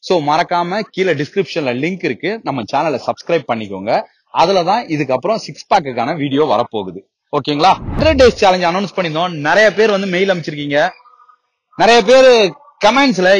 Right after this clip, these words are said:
எப்ப hundred days சேலஞ்ச் start ஆகுது, ஒண்ணாம் தேதி சொல்லியிருந்தீங்களே, அதுக்கான process என்ன, கொஞ்சம் சீக்கிரமா update பண்ணுங்கன்னு சொல்லியிருந்தீங்க. கண்டிப்பா update பண்றேன். நம்ம வந்து பாத்தீங்கன்னா hundred days சேலஞ்சை next month start பண்றோம். But date வந்து இன்னும் confirm பண்ணல,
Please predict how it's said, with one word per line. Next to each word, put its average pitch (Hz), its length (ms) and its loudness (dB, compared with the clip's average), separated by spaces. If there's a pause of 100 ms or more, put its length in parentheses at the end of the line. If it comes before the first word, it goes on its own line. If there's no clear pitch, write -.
(140)
எப்ப 185 320 0
hundred 196 360 0
days 185 160 0
சேலஞ்ச் 156 320 -2
start 156 240 0
ஆகுது, 143 220 -2 (100)
ஒண்ணாம் 190 300 0
தேதி 175 220 0
சொல்லியிருந்தீங்களே, 147 520 -2
அதுக்கான 131 420 0
process 196 460 0
என்ன, 143 120 -4 (120)
கொஞ்சம் 127 300 -8
சீக்கிரமா 196 360 -2
update 156 320 -4
பண்ணுங்கன்னு 139 360 -6
சொல்லியிருந்தீங்க. 110 360 -8 (800)
கண்டிப்பா 175 360 2
update 170 320 0
பண்றேன். 147 320 -2 (520)
நம்ம 170 140 -2
வந்து 208 180 2
பாத்தீங்கன்னா 196 460 0 (580)
hundred 214 320 2
days 185 180 0
சேலஞ்சை 160 280 0
next 180 280 -6
month 214 240 -2 (100)
start 165 300 -2
பண்றோம். 131 360 -2 (480)
But 175 160 2 (160)
date 254 280 6
வந்து 220 220 2
இன்னும் 214 300 -2 (140)
confirm 190 440 0
பண்ணல, 156 240 0